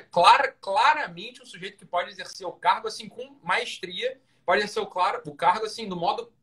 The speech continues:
né, modo bastante específico, né, sólido, et cetera. Assim, então, pronto, esse é o primeiro ponto. E aí, Eduardo, eu acho que vale a pena a gente documentar aqui, que é aquilo que a gente tava falando sobre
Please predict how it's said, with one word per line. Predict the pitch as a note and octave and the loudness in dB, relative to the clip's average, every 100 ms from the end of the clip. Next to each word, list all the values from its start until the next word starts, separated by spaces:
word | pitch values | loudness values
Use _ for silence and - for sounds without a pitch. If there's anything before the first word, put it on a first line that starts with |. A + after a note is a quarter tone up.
| _ | _
né, | F#3+ - _ | -12 -12 _
modo | D#3 F3+ F#3+ | 0 0 2
bastante | F3+ G3+ G3+ | 0 0 -8
específico, | A#3 G#3+ G3 F#3+ - - G#3 | -6 -8 -8 -10 -10 -6 0
né, | F3+ G#3 | 2 2
sólido, | - F#3+ F3 F3 - - | 4 10 10 10 4 -8
et | - | -2
cetera. | G#3+ E3 - A#2 | 4 4 2 -8
Assim, | D3 | -10
então, | C#3 G3 G3+ | -2 -2 0
pronto, | F#3 B2 | -2 0
esse | |
é | F#3+ | -4
o | |
primeiro | G#3 G3+ A#3+ | -4 2 4
ponto. | - A#2 - _ _ _ _ _ | 2 -8 -10 _ _ _ _ _
E | F3+ | 6
aí, | - B3 | 6 6
Eduardo, | E3 C#3+ C3+ D3 - | 4 4 2 -4 -6
eu | - - | -8 0
acho | C#3+ - | -2 0
que | |
vale | D#3+ E3 | -2 0
a | |
pena | E3+ D#3+ | -2 -6
a | |
gente | D#3 | -6
documentar | D3 D3 D3 B2+ D3+ B2+ | -10 -8 -8 -6 2 2
aqui, | - F#3+ F3 | 2 -10 -8
que | D#3 | -8
é | |
aquilo | F3+ | -4
que | F#3+ | -4
a | |
gente | F#3 | 0
tava | F#3 F#3 | 0 4
falando | F3 E3+ F#3+ | 4 4 -2
sobre | - G3+ G3+ G3 | -2 0 0 -4